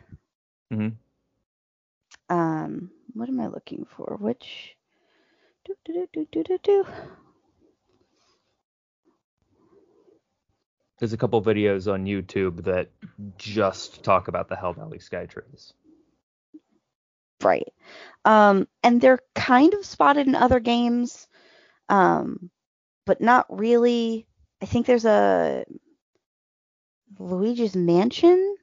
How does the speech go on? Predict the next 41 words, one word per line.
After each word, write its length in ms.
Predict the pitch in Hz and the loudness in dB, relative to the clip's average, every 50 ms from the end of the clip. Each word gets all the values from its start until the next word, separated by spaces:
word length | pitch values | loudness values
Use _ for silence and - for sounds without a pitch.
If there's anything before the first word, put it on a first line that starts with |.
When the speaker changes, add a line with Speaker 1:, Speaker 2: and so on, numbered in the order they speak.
| _ _ _ _ _ _ | _ _ _ _ _ _
Speaker 2:
I 60 | 240 240 | 0 2
don't 160 | 269 302 285 | 2 4 4
know 100 | 285 285 | 4 4
which 220 | 277 277 - - | 4 4 2 0
one. 420 | 277 269 269 269 277 269 269 277 - _ _ _ _ _ _ _ _ _ _ _ _ _ _ _ _ _ _ _ _ _ _ _ _ _ _ _ _ _ _ _ _ _ _ _ _ _ _ _ _ _ - | 0 2 4 4 4 4 2 2 -2 _ _ _ _ _ _ _ _ _ _ _ _ _ _ _ _ _ _ _ _ _ _ _ _ _ _ _ _ _ _ _ _ _ _ _ _ _ _ _ _ _ -4
Speaker 1:
Um, 680 | 139 147 151 151 151 151 151 151 151 151 151 151 - - _ _ _ - | -2 0 2 2 2 2 2 2 2 2 0 -2 -8 -12 _ _ _ 2
Speaker 2:
That 180 | 277 269 269 | 4 4 4
if 80 | - - | 4 4
Speaker 1:
I'm 80 | 247 | 4
Speaker 2:
it, 60 | 170 - | 4 4
Speaker 1:
not 140 | - 185 | 4 4
Speaker 2:
if 120 | 233 247 - | 4 2 4
Speaker 1:
sure 80 | 262 247 | 2 2
Speaker 2:
you're 20 | - | 2
Speaker 1:
if 60 | - | 2
there's 100 | - 190 202 | 2 4 6
a 80 | 220 | 6
Speaker 2:
idle 220 | 233 240 254 254 254 | 8 8 8 6 6
Speaker 1:
Sky 100 | 254 254 | 6 6
Speaker 2:
long 160 | 254 254 254 254 | 6 6 4 0
enough, 360 | 254 254 254 254 254 254 247 - - - - - - - - - _ _ _ _ _ _ _ _ _ _ _ _ _ _ _ - | 2 2 2 2 2 0 -4 -10 -12 -16 -20 -20 -20 -20 -20 -20 _ _ _ _ _ _ _ _ _ _ _ _ _ _ _ 0
a 40 | 190 | 2
very 180 | 202 202 196 | 2 2 0
similar 420 | 185 - - 214 202 208 214 220 214 | -2 -2 -2 -2 -2 0 -2 -4 -2
figure 300 | - - 214 202 208 214 | -2 -4 -4 -2 -4 -4
sort 180 | - 220 208 | -4 -4 -6
of 60 | 202 - | -6 -4
fades 280 | - 214 214 202 190 | -2 -2 -2 -2 -2
in 80 | 208 214 | -4 -4
and 180 | 214 208 208 | -4 -2 -2
out 340 | 208 208 208 214 214 214 - - _ _ _ _ _ _ _ _ _ | -2 0 0 0 0 0 -2 -6 _ _ _ _ _ _ _ _ _
in 120 | 214 214 | -4 0
one 200 | 214 214 208 208 | 0 0 0 2
level. 520 | 208 208 208 202 208 208 208 208 208 208 - _ _ _ _ _ _ _ | 0 0 0 0 0 -2 -2 -2 -4 -8 -12 _ _ _ _ _ _ _
Speaker 1:
Yeah. 380 | 131 131 131 113 98 95 90 - | -2 2 2 4 4 2 2 2
Speaker 2:
Or 460 | 185 185 185 185 185 180 180 185 185 | 4 6 8 8 8 8 6 4 2
Speaker 1:
Uh, 40 | 190 - | -2 -2
Speaker 2:
something 240 | - 240 233 226 | -2 0 2 4
Speaker 1:
out 120 | 247 - | 4 6
on 0 | |
the 40 | 254 | 6